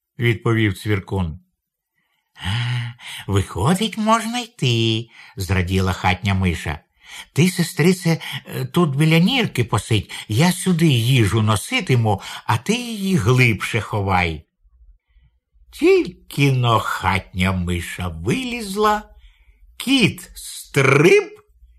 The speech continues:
і до неї. Добре, що встигла миша в нору шмигнути, бо не минула б лиха. «Нічого, нічого», заспокоює хатня миша свою сестру Полівку.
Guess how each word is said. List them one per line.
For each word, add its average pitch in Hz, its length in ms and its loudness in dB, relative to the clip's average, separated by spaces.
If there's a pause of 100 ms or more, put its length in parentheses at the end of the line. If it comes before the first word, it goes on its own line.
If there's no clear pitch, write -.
(160)
і 415 240 4
до 143 200 2
неї. 214 640 0 (760)
Добре, 254 600 2
що - 240 0
встигла 160 480 2
миша 147 480 0 (240)
в 135 260 6
нору 135 480 6
шмигнути, 107 1120 0 (260)
бо 120 260 4
не 208 160 4
минула 180 680 4
б 156 80 -2
лиха. 101 600 -2 (1400)
«Нічого, 87 640 -2
нічого», 135 600 0 (260)
заспокоює 87 840 -4
хатня - 400 -2
миша 113 320 -2
свою 90 320 -6
сестру 95 460 -6
Полівку. 98 640 -4